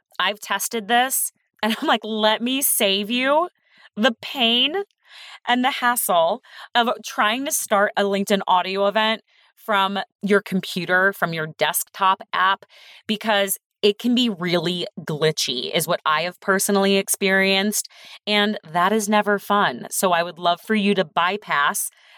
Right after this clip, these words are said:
that little snafu. And you can do that just by hosting your audio event from your phone. When you go to host your audio event,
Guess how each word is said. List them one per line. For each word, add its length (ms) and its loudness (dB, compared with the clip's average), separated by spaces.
that 480 -4
little 220 -6
snafu. 760 -2
And 120 2
you 60 0
can 120 -6
do 120 -2
that 280 0
just 140 -8
by 100 2
hosting 400 2
your 180 -2
audio 340 2
event 360 -2
from 500 -2
your 460 0
phone. 480 -2
When 140 2
you 120 0
go 260 2
to 80 0
host 320 -2
your 160 -2
audio 360 0
event, 340 -2